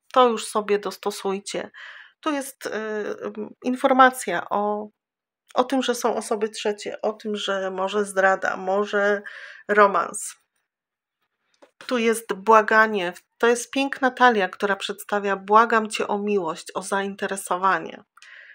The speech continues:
Czy ty się urodziłaś po to, żeby kogoś błagać? Zobaczcie, jak karty rezonują. On błaga tutaj i ona błaga o miłość.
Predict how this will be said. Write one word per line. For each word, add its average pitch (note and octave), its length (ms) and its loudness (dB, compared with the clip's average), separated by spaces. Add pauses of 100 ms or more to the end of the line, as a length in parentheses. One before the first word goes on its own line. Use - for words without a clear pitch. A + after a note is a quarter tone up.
(160)
Czy A3+ 180 -8
ty D#4 280 0
się G#3+ 440 4
urodziłaś G3+ 640 0
po - 160 2
to, G3 180 -4
żeby F3+ 260 -8
kogoś F3+ 440 0
błagać? F#3 560 4
Zobaczcie, A3+ 600 4
jak D3+ 160 -10
karty F3+ 420 -8
rezonują. - 760 -12 (1400)
On B3 380 4
błaga G3+ 640 8
tutaj G#3+ 680 0 (600)
i - 200 -8
ona A#3 420 6
błaga E3 680 0 (480)
o G3 100 -2
miłość. - 960 -10